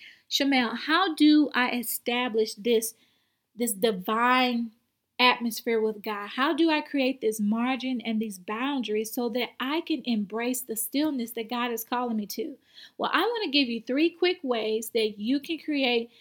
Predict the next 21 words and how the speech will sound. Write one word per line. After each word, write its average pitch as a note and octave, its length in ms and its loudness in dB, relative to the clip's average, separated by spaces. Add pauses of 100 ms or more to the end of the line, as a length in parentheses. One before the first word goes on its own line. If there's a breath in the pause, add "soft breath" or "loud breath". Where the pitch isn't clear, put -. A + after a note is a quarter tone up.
(180 soft breath)
this B3+ 340 0
space - 480 -2
so A#3 260 2
that A3 200 0
you A#3+ 220 0
can C#4+ 160 -4
have C4+ 260 -4
your C#4+ 240 -2
own B3 240 0
divine A3+ 460 -4
retreats A3 480 -8
with G#3+ 160 -10
God. A3+ 300 -8 (440 soft breath)
The D4 120 4
first D4 360 0
one, E4+ 220 -8 (280)
be E4+ 320 6
okay F4 260 -2
with D#4+ 260 -4
pushing D#4+ 460 -2
pause. B3+ 640 -2